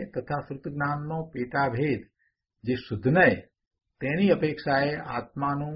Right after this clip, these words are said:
પૂર્ણ સ્વરૂપ પરોક્ષપણે પ્રતીતિમાં આવે છે કે આવો આત્મા.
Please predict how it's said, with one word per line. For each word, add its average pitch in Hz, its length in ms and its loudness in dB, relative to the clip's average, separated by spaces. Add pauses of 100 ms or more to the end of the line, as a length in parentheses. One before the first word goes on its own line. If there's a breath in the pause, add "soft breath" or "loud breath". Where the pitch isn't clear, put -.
પૂર્ણ 185 440 -2
સ્વરૂપ 143 400 -2 (2250)
પરોક્ષપણે 180 640 2 (760)
પ્રતીતિમાં 175 720 4
આવે 110 240 4
છે - 160 -12
કે - 120 -14 (140)
આવો 147 380 6
આત્મા. 104 500 -8